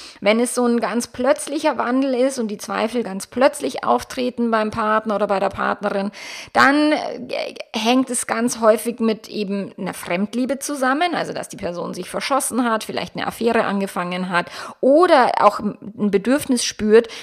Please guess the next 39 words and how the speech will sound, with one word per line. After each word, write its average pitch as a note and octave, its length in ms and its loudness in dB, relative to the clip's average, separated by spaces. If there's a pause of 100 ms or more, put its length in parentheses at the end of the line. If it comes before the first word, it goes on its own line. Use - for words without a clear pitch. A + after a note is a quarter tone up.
(120)
nach, F3+ 380 2
ich - 160 -6
möchte F#3+ 280 -4
gern D#3 180 -2
mit F#3 160 -6
einer F3 100 0
anderen - 240 0
Person - 400 -6
Sex - 380 0
haben G#3+ 520 2
oder - 220 -4
ich G3 140 -8
habe - 180 -4
irgendwelche F3+ 560 -6
sexuellen F3+ 480 -6
Bedürfnisse, F#3+ 640 -4 (340)
die F#3 140 -8
ich - 140 -8
irgendwie F#3 220 -4
in F3 60 -4
der F3 100 0
Partnerschaft F3 540 -2
nicht - 160 -8
erfüllt B3+ 380 2
bekomme, G#3+ 440 2
traue F#3 280 6
mich F#3+ 260 -4
aber - 280 2
auch F#3 140 2
nicht G3 220 -2
darüber G3+ 360 2
zu F#3+ 120 -2
reden C4+ 420 2
und F3 160 2
habe A#3 200 4
es A#3+ 120 -6
nie B3 160 4
getan, B3+ 480 4 (240)
so, B3 220 4